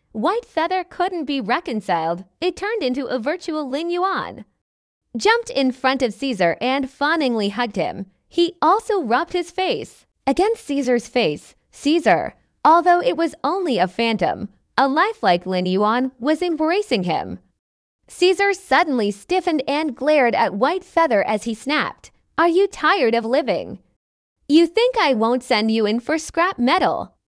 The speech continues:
White Feather, who failed to please his master two times, frustratedly turned into a small white feather and said in a wronged voice, "I just wanted to know how you intend to deal with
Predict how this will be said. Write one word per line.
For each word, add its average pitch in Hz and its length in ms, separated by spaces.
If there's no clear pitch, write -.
White 370 260
Feather, 185 600
who 370 180
failed 427 360
to 339 120
please 247 320
his 214 160
master 262 460
two 269 160
times, 185 520
frustratedly 277 720
turned 330 280
into 254 180
a 233 60
small 233 420
white 320 260
feather 311 300
and 285 300
said 277 340
in 277 100
a 294 60
wronged 277 380
voice, 160 500
"I 349 160
just 403 340
wanted 277 360
to 254 100
know 202 180
how 254 200
you 247 180
intend 320 420
to 294 80
deal 202 260
with 247 200